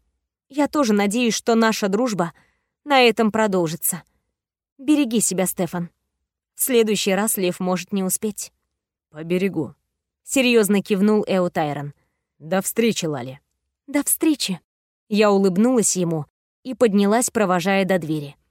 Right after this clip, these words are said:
Потом замерла у окна, глядя, как Стефан идет по дорожке к новенькому блестящему автомобилю.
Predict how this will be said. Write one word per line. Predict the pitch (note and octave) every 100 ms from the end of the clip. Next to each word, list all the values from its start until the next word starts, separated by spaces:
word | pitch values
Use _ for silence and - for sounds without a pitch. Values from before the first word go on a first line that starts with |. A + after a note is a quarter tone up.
| _ -
Потом | C4+ C#4+ D#4+
замерла | G#3+ A3 G#3+ A3+ A3+
у | F#3
окна, | F3+ - A#3+ C4 - _ -
глядя, | A3+ B3+ A#3+ G3+ G3+
как | G#3
Стефан | - - C4+ C4 F#3 E3 -
идет | A3+ G3 A#3+ -
по | G3
дорожке | F#3 G3 C4+ - F3+
к | -
новенькому | A3 C4 A#3+ G3 G3 F#3+ F#3+
блестящему | G#3 G#3+ - A3+ - G#3+ G3+
автомобилю. | F#3 - G3 G3 F3 C3+ C3